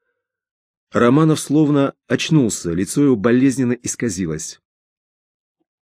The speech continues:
«Но это же глупость!» — закричал он. «Для себя! Смешно слушать!» Он театрально воздел руки.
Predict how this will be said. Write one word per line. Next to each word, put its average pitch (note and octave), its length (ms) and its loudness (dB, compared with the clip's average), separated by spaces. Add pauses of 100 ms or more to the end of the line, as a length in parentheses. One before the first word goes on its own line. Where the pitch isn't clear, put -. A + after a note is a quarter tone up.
(480)
«Но A#2+ 160 0
это D3+ 180 2
же E3 140 4
глупость!» — G#3 1300 2
закричал A2 540 -2
он. E2 160 -4
«Для C3 160 -2
себя! F3+ 520 2
Смешно F3 420 -4
слушать!» C4 800 0 (1200)
Он D3 300 6
театрально E3+ 1040 2
воздел A#2 600 2
руки. G#2+ 520 2